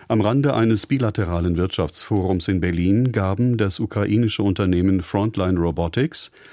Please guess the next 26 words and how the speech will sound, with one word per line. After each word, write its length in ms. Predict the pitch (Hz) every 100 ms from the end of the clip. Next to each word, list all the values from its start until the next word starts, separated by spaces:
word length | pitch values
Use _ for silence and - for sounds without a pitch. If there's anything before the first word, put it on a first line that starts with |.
| - -
und 180 | 127 156
die 140 | 135
deutsche 360 | 107 110 - 107
Rüstungsfirma 760 | 117 - 110 95 - 95 95
Quantum 480 | 85 107 117 107 104
Systems 720 | - 135 135 - 71 67 - -
die 300 | 95 87 87
gemeinsame 560 | 85 95 110 101 95
Produktion 600 | - 92 87 - 110 104
zehntausender 840 | - - 113 110 107 95 95 90 85
Logistik-, 680 | 82 80 104 - 131 143 -
Aufklärungs- 800 | 92 101 - 107 104 110 110 -
und 180 | 98 -
Kampfdrohnen 800 | 120 131 - 90 95 101 98
für 180 | - 98
die 140 | 92 87
Ukraine 560 | 85 95 90 87 82
bekannt. 400 | 71 - 62 - _ _ _ - - - -
Das 160 | 87
Geschäft 380 | - - 127 -
hat 100 | 110
ein 220 | 98 95
Volumen 460 | 92 92 98 127 123
im 340 | 101 95 87
dreistelligen 880 | 82 85 101 120 - 90 82 80 80
Millionenbereich. 1000 | 80 85 85 69 65 62 67 60 - -